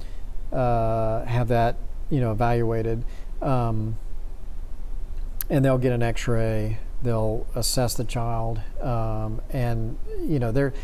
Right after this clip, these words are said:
there's nothing that the, there's nothing that the parent did wrong. I mean, they didn't put it in the child's mouth, and they didn't,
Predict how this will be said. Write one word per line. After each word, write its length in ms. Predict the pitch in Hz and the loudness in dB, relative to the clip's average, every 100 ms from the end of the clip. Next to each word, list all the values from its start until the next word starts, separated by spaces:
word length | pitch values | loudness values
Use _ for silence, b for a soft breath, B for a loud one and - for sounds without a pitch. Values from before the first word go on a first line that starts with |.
| B | B
there's 200 | 175 156 | 2 4
nothing 380 | 233 220 185 147 | 2 4 4 4
that 180 | 135 - | 2 2
the, 260 | 127 123 - | 2 2 2
there's 200 | 143 143 | 2 4
nothing 280 | 214 175 135 | 4 4 2
that 140 | 120 | 0
the 60 | 120 | -2
parent 480 | - 147 135 123 - - - - - - - 127 | 0 2 2 0 -2 -4 -2 -2 -2 0 0 2
did 200 | 139 120 110 | 2 2 2
wrong. 680 | 117 147 139 110 107 131 143 - | 4 4 4 2 0 -2 -2 -2
I 40 | 131 | 2
mean, 140 | 131 | 2
they 120 | 120 | 4
didn't 320 | 139 120 110 - - - | 2 0 -2 -2 0 0
put 260 | - 220 170 | 2 2 2
it 100 | 123 | 0
in 120 | 110 | -2
the 80 | 107 | -2
child's 360 | 120 110 107 | 0 0 -2
mouth, 440 | 113 113 120 131 127 | -2 -2 -2 -2 -2
and 80 | |
they 80 | 117 | 0
didn't, 320 | 123 117 - | 0 0 0